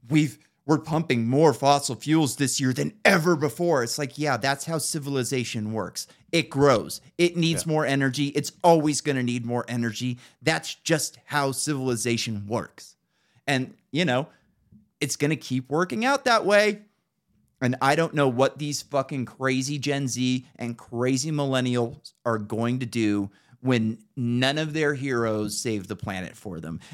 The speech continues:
Speaker 1: Even after eight years of Greta Thunberg as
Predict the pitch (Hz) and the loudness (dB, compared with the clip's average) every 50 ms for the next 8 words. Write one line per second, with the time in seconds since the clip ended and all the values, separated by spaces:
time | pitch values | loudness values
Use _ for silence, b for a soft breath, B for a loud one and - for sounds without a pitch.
0 | B B 156 190 190 180 196 185 170 170 175 165 - - 180 156 147 - - - | B B -2 0 0 2 2 2 2 2 2 0 -2 -2 -2 0 -2 -2 -4 -2
1 | 185 196 202 214 214 214 202 190 185 185 180 165 165 127 107 104 - 151 156 160 | 0 0 0 0 -2 -4 0 2 2 2 2 0 -2 -6 -8 -8 -4 0 0 2
2 | 160 156 160 - - 160 151 151 147 123 123 117 117 113 113 117 113 110 B B | 0 0 -2 -2 -2 0 0 0 0 0 2 2 2 2 2 0 -2 -4 B B
3 | B B B 139 131 123 113 104 | B B B 2 2 2 0 -2